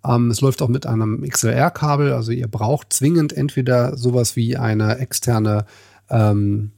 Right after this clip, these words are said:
äh, ein externes, äh, na, Soundboard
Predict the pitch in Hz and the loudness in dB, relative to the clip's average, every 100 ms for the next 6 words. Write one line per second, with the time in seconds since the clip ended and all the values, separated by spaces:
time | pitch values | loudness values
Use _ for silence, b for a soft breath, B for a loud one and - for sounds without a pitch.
0 | _ - 123 123 151 139 147 143 - 117 | _ -8 -6 -6 -8 -8 -8 -8 -2 0
1 | 107 - - - - 143 143 - - - | 0 0 -2 -2 -4 -6 -8 -8 -12 -12
2 | 139 151 151 - 131 175 170 170 - | -6 -6 -6 -2 -2 0 2 2 0